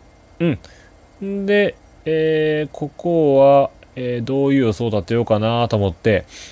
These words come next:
ただ、まあ、本命に近い、やっぱミスパン。こちら、まあ、ほぼ、本命に近い印は打っておきましょう。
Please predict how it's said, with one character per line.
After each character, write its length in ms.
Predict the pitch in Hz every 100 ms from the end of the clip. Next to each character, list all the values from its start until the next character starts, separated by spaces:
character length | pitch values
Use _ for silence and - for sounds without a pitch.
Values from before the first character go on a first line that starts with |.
| - -
た 160 | 143
だ、 300 | 156 175 175 - _ -
ま 400 | 165 190 139 -
あ、 20 | _ _ _ _ _ _ -
本 420 | - 185 208 214
命 240 | 220 226
に 140 | 226 220
近 300 | - - 220
い、 40 |
や 60 | 160
っ 20 |
ぱ 80 | 120
ミ 140 | 110
ス 100 | -
パ 200 | - 139
ン。 140 | 139 160
こ 100 | 156
ち 140 | -
ら、 120 | 180
ま 120 | 208 214
あ、 40 |
ほ 280 | - 202 147
ぼ、 60 | - - - - _ _ _ -
本 240 | - 180 185
命 100 | 185
に 60 |
近 260 | - - 151
い 60 |
印 380 | 107 131 131 -
は 60 | 117
打 40 |
っ 40 | 147 _ _
て 60 | 123
お 120 | 104
き 160 | - 110
ま 160 | 107
し 280 | - - -
ょ 100 |
う。 40 | 123